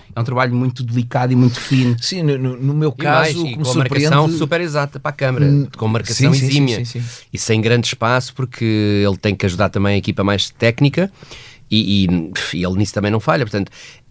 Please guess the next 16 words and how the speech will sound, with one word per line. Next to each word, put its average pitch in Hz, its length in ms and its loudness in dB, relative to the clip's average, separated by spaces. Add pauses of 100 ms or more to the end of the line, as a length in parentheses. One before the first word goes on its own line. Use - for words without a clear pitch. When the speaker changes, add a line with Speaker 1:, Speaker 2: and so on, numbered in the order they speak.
(140)
Speaker 3:
é, - 440 -14
e 131 300 -2
ali 135 180 4
aquilo, 156 220 0 (100)
aquilo - 200 -4
que - 60 -6
a 120 40 0
Esperança, 131 460 0
quem 143 160 0
conhece, 135 280 0
as 123 120 -2
pessoas 139 280 -2
têm, 123 120 -2
eu 135 40 4
acho 135 160 0
que - 80 -20